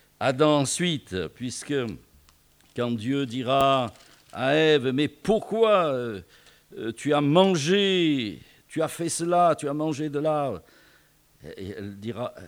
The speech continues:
elle, elle dira à Dieu, « Le serpent m'a séduite et j'en ai mangé. » Elle a vu, elle a écouté d'abord. Premièrement, elle a donné l'oreille, après elle a vu.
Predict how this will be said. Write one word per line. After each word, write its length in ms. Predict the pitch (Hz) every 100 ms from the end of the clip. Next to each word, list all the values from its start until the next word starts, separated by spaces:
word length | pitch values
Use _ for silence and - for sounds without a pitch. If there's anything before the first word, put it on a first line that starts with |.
| 73
elle, 140 | 98 - _ -
elle 180 | 104 113
dira 280 | 123 131 123
à 60 |
Dieu, « 360 | 95 120 135 -
Le 120 | 107
serpent 560 | 101 - 143 131 - 143
m'a 140 | 135
séduite 560 | 120 - 113 127 139 - 113 _ _ _ _ -
et 140 | 107 104
j'en 240 | 113 110
ai 140 | 110 107
mangé. » 380 | 110 107 107 98
Elle 220 | 98 113
a 100 | 104
vu, 560 | 98 117 156 190 214 - _ _ _ _
elle 200 | - 117
a 100 | 131
écouté 400 | 143 175 185 165
d'abord. 380 | 143 131 123 95
Premièrement, 500 | 127 139 139 139 135
elle 80 | 131
a 80 | 123
donné 260 | 135 131
l'oreille, 440 | 131 135 127 123 113
après 240 | 113 131
elle 140 | 127 127
a 80 |
vu. 340 | 120 127 117